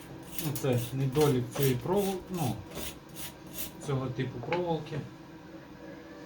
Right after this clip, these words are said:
Сварочний шов, то, звісно,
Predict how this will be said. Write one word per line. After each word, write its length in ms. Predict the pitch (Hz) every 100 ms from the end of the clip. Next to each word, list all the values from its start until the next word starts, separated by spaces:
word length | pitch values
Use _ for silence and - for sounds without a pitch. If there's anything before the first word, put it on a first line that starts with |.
| - - - - - - - - - - - 185 - 208 165 - - - - - - - - - - - - - - - - 160 160 160 - 165 165 160 - - - - - - 139 117 -
Сварочний 500 | 120 113 113 - 120 120 -
шов, 100 | 110
то, 260 | - - 110 - - 113
звісно, 300 | 117 -